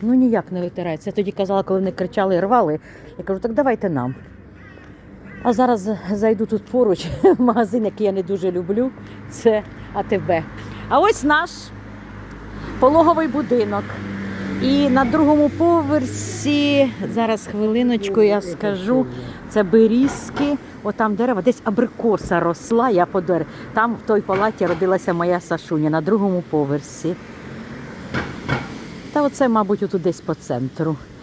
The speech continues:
Можливо, то не, ні, мені здалося, що абрикоса була, <laughs> не знаю. Це пологовий наш будинок. Він отак іде.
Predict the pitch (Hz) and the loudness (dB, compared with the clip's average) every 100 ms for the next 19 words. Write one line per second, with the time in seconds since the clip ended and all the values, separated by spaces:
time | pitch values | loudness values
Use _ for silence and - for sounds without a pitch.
0 | - - - - 165 185 165 170 165 - | -20 -20 -16 -6 -2 0 2 0 -2 0
1 | 190 190 143 160 214 180 185 165 - 160 | 2 4 2 2 2 2 2 0 0 0
2 | 165 175 147 127 160 139 160 233 - 208 | 0 -2 -6 -6 -4 -4 2 2 2 -4
3 | - 226 - - 185 151 135 165 - - | 2 0 0 -2 2 4 2 -2 -6 -16
4 | - - - - - 220 143 156 165 147 | -20 -20 -20 -10 -6 -2 0 0 2 0
5 | 131 139 131 127 113 120 123 127 - - | 0 -2 -4 -6 -2 -2 -2 -4 -14 -18
6 | - - - - - - - 170 147 - | -20 -20 -20 -20 -20 -18 -6 0 2 2
7 | 120 135 113 | 0 -2 -2